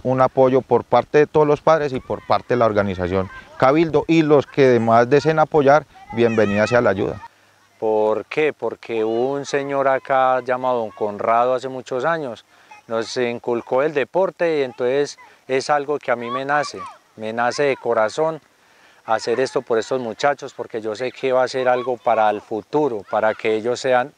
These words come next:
Speaker 2: alguien y puedan llegar a ser alguien. Y lo poco que tengo lo voy a ofrecer para estos muchachos, entonces de corazón, lo hago de corazón, me nace hacerlo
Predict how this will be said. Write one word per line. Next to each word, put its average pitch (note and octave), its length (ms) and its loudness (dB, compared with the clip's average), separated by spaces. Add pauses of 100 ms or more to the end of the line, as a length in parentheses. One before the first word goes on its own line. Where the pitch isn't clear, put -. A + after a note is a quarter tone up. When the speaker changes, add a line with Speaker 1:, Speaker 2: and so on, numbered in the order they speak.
Speaker 2:
alguien D3 500 -2 (420)
y A2 120 -6
puedan A#2+ 340 0
llegar G#2+ 300 0
a A#2 80 0
ser B2 240 -6 (100)
alguien. D3 500 -2 (920)
Y B2 120 0
lo A#2+ 160 2
poco E3+ 420 -2
que D3 160 -8
tengo E3+ 500 -2 (840)
lo A2+ 160 0
voy A#2 180 2
a C3 60 2
ofrecer A2+ 360 -4
para A#2+ 200 0
estos B2+ 200 -8
muchachos, C#3 600 -4 (260)
entonces G#2+ 760 -6 (720)
de G#2+ 140 -6
corazón, B2+ 600 0 (380)
lo G#2+ 360 2
hago C3 420 0
de G#2+ 200 -8
corazón, G#2+ 540 -2
me G#2 120 -6
nace A2+ 320 0
hacerlo A2+ 520 -2